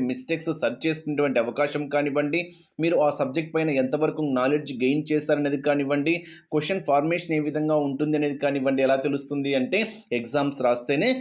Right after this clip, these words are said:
తెలుస్తుంది. So ఎగ్జామ్స్ రాయడం మాత్రము మిస్ చేసుకోవద్దు. మరి ఎవరైనా మన క్లాసెస్తో పాటు ఎగ్జామ్స్ గ్రూప్లో జాయిన్ కావాలి అనుకుంటే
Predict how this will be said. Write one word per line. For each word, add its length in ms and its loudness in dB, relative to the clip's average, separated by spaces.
తెలుస్తుంది. 480 0
So 180 2
ఎగ్జామ్స్ 420 0
రాయడం 300 4
మాత్రము 380 2
మిస్ 160 0
చేసుకోవద్దు. 600 2
మరి 80 2
ఎవరైనా 300 2
మన 180 2
క్లాసెస్తో 540 0
పాటు 260 2
ఎగ్జామ్స్ 460 -2
గ్రూప్లో 320 0
జాయిన్ 200 2
కావాలి 400 4
అనుకుంటే 380 2